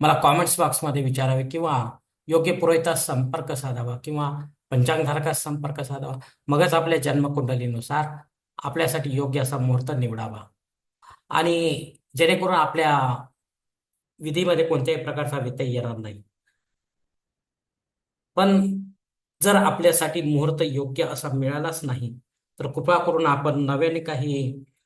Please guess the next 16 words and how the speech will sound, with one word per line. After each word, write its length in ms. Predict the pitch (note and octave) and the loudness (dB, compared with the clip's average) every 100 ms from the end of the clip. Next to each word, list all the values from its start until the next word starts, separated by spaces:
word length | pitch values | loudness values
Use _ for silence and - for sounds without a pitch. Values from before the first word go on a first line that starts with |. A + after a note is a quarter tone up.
| _ _ | _ _
अ, 100 | C3 | -2
मुहूर्त 640 | B2+ D3 D#3 F3 C#3 A#2 - | 2 4 4 2 0 -2 -4
स्वतःहून 640 | - C#3 C3 D3+ F3 D#3+ - | -6 -4 0 0 0 -4 -8
किंवा 540 | D3+ C#3+ C3 B2 B2+ - _ | -4 2 2 0 -4 -16 _
पुरोहितांच्या 520 | C3 C#3+ D3 D3 C#3+ | -2 -2 2 0 2
मदतीने 460 | B2 C3 C3+ C#3 D3 | 0 0 -2 -6 -6
निर्माण 480 | C#3 C3 C#3 D3 C#3+ | -4 0 0 0 0
करू 180 | B2+ B2 | -2 -4
नका, 360 | A#2+ C3 C3 - _ _ - _ | -6 -10 -12 -14 _ _ -20 _
कारण 140 | D3+ E3 | -2 2
त्याच्याने 760 | D#3+ D#3+ F3+ F3+ F3+ E3 E3 _ _ _ _ _ _ _ | 2 4 2 2 -2 -4 -8 _ _ _ _ _ _ _
आपले 300 | - C3 F3 | -6 -4 -2
काही 160 | F3+ D#3+ | 2 2
साध्य 340 | - C#3+ C3 | 2 -4 -2
होणार 280 | C#3 C3 C3 | 0 0 0
नाही. 420 | B2+ B2+ C3+ F3+ | -2 -6 -8 -12